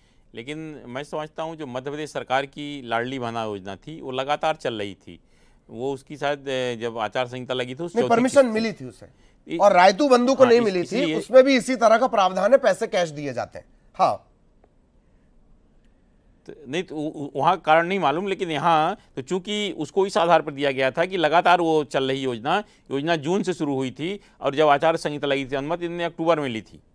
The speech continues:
Speaker 2: हम्म।
Speaker 1: अक्टूबर नहीं, नवंबर में ली थी, उस समय अनुमति दी थी और निश्चित रूप से ये मतदान के पहले उसको अनुमति दी गई थी।
Speaker 2: ठीक, ठीक, धनंजय सर, यही सवाल आपसे भी,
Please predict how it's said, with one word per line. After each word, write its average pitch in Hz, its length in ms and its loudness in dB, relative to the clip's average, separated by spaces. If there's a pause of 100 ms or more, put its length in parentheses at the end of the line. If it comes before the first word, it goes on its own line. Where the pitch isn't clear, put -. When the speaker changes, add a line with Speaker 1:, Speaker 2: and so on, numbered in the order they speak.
Speaker 2:
हम्म। 131 180 -12 (260)
Speaker 1:
अक्टूबर 147 420 -4
नहीं, 143 220 -6
नवंबर 151 360 2
में 127 80 -4
ली 104 140 -10
थी, 175 220 -10 (260)
उस 208 120 -6
समय 175 160 2
अनुमति 135 260 -2
दी 117 120 -8
थी 190 180 -4
और 190 60 0
निश्चित 156 320 -8
रूप 175 120 -2
से 196 260 -4 (300)
ये 120 580 -4
मतदान 110 400 -4
के 143 120 -10
पहले 127 380 -4
उसको 131 300 -10
अनुमति 123 240 -6
दी 104 140 -10
गई 92 180 -12
थी। - 180 -20 (200)
Speaker 2:
ठीक, 180 240 -8 (220)
ठीक, 175 200 -8 (320)
धनंजय 226 320 8
सर, 226 160 4
यही 220 220 4
सवाल 208 300 6
आपसे 202 280 2
भी, 180 240 -2